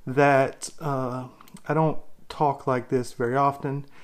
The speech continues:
and this is why. So that when somebody truly deserves to be called an idiot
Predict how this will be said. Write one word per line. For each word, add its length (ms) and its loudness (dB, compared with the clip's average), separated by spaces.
and 100 4
this 160 4
is 140 4
why. 300 2
So 120 0
that 120 6
when 140 6
somebody 440 4
truly 340 0
deserves 760 0
to 80 -4
be 160 2
called 520 0
an 200 2
idiot 460 4